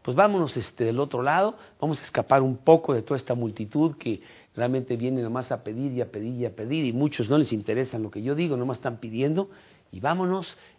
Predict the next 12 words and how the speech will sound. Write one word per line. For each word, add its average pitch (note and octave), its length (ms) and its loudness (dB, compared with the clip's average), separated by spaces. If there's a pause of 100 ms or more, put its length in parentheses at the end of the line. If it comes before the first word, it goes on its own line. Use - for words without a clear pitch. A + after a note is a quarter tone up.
al G#2 160 -4
otro A#2 300 -4
lado". G2 380 -12 (100)
Y F#2 140 -10
entonces G#2 520 -6
Él A2+ 220 -2 (200)
se - 160 -10
subió A2 520 -2
a - 80 -6
la - 100 -8
barca, D#3 540 4 (500)
¿verdad? B2 340 -2